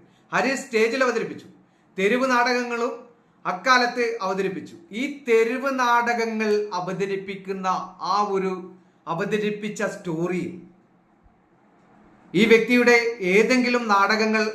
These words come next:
ആരെങ്കിലും കണ്ടിട്ടുണ്ടെങ്കിൽ, നാടകം എന്ന് പറഞ്ഞു കഴിഞ്ഞാൽ പണ്ട് കാലങ്ങളിലൊക്കെ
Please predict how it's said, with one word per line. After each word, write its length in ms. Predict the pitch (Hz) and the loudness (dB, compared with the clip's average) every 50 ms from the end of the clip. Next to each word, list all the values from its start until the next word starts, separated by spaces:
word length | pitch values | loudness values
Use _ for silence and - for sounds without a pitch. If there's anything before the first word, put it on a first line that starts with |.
| - | -4
ആരെങ്കിലും 760 | 160 165 175 190 208 214 226 226 226 214 226 226 220 220 214 - | -2 2 4 4 4 4 2 0 0 -2 -2 -2 -4 -6 -4 -4
കണ്ടിട്ടുണ്ടെങ്കിൽ, 580 | 185 170 170 175 170 170 175 165 135 120 107 - - - _ _ _ | -2 -2 -2 -2 -4 -4 -6 -6 -6 -8 -10 -14 -18 -20 _ _ _
നാടകം 480 | 123 135 160 180 - 214 208 233 233 240 | -4 0 0 2 2 2 2 2 0 0
എന്ന് 140 | 226 226 226 | 0 -2 0
പറഞ്ഞു 300 | 226 233 214 220 226 226 | 0 0 0 2 2 2
കഴിഞ്ഞാൽ 400 | 233 226 220 214 214 214 208 190 - - - - - _ _ _ _ _ _ _ - | 2 2 4 4 4 4 4 4 0 -4 -10 -16 -20 _ _ _ _ _ _ _ -2
പണ്ട് 240 | 170 180 196 208 233 | 0 0 4 4 6
കാലങ്ങളിലൊക്കെ 1000 | 226 233 226 226 233 226 226 226 226 226 226 214 - 214 220 226 240 233 - - | 6 8 6 6 6 2 2 0 0 0 0 -2 0 0 0 0 0 -2 -4 -10